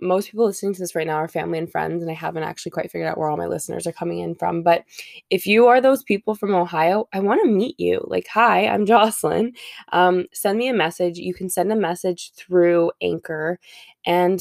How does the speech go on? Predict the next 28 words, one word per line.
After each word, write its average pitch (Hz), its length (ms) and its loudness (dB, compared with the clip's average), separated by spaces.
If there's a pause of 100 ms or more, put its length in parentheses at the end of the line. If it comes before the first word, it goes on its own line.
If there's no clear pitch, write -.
(140)
let 202 160 -2
me 339 140 6
meet 285 280 2
you. 180 160 0
Like, 90 220 -2
I, - 220 0
I 190 140 2
think 196 180 -4
that's 202 180 -6
really 202 220 0
cool 226 180 0
that 196 120 0
you 180 100 -4
came 175 180 -4
across 175 300 -2
this 175 120 -12
podcast, 180 480 -8
and 175 100 -2
I'd 175 100 -6
just - 180 -10
like 175 140 -2
to 180 120 -4
know 165 140 -2
more 165 220 -2
about 175 340 -4
you 262 220 -2
and 175 180 0 (360)
what 180 400 4